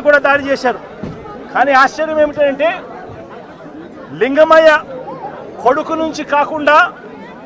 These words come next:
వాళ్ళు కంప్లైంట్ రాసుకొని, కంప్లైంట్ రాసుకునేది ఎవరితో తెలుసా? వాళ్ళంతకు వాళ్ళే ఒక పేపర్ మీద సంతకం రాసుకొని వచ్చి పోలీసులు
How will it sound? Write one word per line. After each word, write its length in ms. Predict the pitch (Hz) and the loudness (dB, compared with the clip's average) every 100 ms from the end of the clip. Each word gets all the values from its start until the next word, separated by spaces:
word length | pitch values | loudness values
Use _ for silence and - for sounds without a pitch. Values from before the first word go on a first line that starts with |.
| - - - - - - - 131 | -18 -18 -16 -14 -14 -16 -16 0
వాళ్ళు 260 | 226 277 | 2 4
కంప్లైంట్ 580 | 269 - - 294 320 311 | 2 0 0 4 4 4
రాసుకొని, 720 | 294 - 277 - 320 320 302 - - 139 - - - - - - - - | 4 4 4 0 0 2 0 -4 -14 -16 -16 -18 -18 -18 -18 -18 -10 2
కంప్లైంట్ 440 | 247 294 311 302 | 2 4 4 4
రాసుకునేది 540 | 277 285 - 311 320 311 | 4 4 2 -6 0 6
ఎవరితో 380 | 311 311 330 | 6 4 2
తెలుసా? 360 | 302 302 - 381 349 - - - - - - 139 | 4 4 6 4 4 -4 -18 -18 -18 -18 -16 -4
వాళ్ళంతకు 520 | 202 269 285 285 302 | 2 4 2 0 0
వాళ్ళే 300 | 294 294 302 311 | 2 2 4 4
ఒక 80 | 277 269 | 4 2
పేపర్ 360 | 269 285 294 285 | 0 2 2 0
మీద 180 | 285 262 | -4 -4
సంతకం 320 | 262 262 285 233 | -4 -8 -4 0
రాసుకొని 340 | 254 - 269 262 | 0 0 -2 0
వచ్చి 280 | 247 302 349 - - - - - - - - | 0 -2 -6 -8 -16 -16 -16 -16 -16 -12 0
పోలీసులు 460 | 285 311 302 294 | 0 0 -4 -2